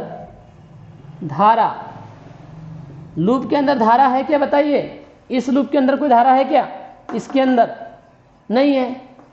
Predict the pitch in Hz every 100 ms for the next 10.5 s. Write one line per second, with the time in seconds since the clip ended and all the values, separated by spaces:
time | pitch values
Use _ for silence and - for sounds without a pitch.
0 | _ _ 170 220 247 220 247 262 220 208
1 | 254 247 233 220 277 294 - - - -
2 | 233 285 285 202 208 262 269 247 254 294
3 | 285 165 262 262 240 247 240 233 247 302
4 | 262 - - 214 240 - - - - -
5 | _ _ - 226 233 233 - 175 - -
6 | - - 214 214 196 269 277 - - -
7 | - _ - 208 208 226 262 294 247 254
8 | 233 233 214 277 311 - - 254 214 190
9 | - 294 285 254 254 254 269 269 247 240
10 | 254 240 247 247 208